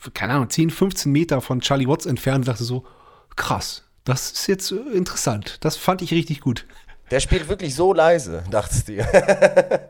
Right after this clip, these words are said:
Speaker 2: <laughs>
Speaker 1: Ja. Ja.
Speaker 2: Der kleine Jazzer in der Rock'n'Roll-Band hier.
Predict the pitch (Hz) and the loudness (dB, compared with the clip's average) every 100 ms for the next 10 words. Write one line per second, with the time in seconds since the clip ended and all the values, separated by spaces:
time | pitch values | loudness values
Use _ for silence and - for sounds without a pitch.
0 | - 185 - - 285 - - - 254 466 | 0 2 2 2 0 4 2 4 2 2
1 | - 508 - - - - - - - - | 0 0 -4 -6 -8 -4 -4 -2 -8 -6
2 | - - - - - - - - 254 269 | -8 -8 -10 -10 -6 -8 -6 -6 0 4
3 | 277 220 - - - - - 254 - 220 | 4 2 0 -4 -2 0 0 0 0 0
4 | 127 151 156 147 - 160 170 151 127 123 | 8 10 10 10 10 10 12 10 8 10
5 | 127 123 156 156 131 151 156 120 113 107 | 8 8 6 2 2 4 4 2 0 -2
6 | 110 110 | -2 -2